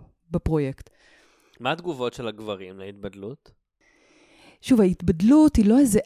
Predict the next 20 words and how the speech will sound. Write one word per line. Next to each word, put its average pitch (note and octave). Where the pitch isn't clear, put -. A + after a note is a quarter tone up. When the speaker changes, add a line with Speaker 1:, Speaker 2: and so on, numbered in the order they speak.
Speaker 1:
אקט -
אחד, F#3
זה E3
לא F3+
מהלך G#3
אחד. D#3
ב-, D#3+
אה, A2+
כשקמה B3
מועצת G#3+
הפועלות, F3
יש D#4
התנגדות B3
מאוד B3
קשה G3+
ל-, D3
למהלך D#3+
הזה. C3+
Speaker 2:
מהמם. A#2
Speaker 1:
אה, -